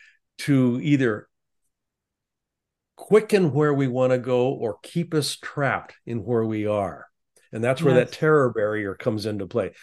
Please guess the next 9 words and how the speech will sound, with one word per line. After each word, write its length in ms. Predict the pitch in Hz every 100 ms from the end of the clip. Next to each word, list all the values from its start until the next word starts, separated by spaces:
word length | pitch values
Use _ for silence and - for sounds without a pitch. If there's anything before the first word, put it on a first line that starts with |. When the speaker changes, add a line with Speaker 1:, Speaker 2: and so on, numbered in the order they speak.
| - 143
Speaker 1:
We 140 | 156
get 220 | 143 107
really 580 | 110 110 208 262 160 107
<laughs> 20 |
attached 680 | 101 - - 156 160 - -
to 200 | 214 139
our 220 | 151 - -
mindset. 500 | 202 160 - 120 87 - - - - _ -
And 380 | 127 127 120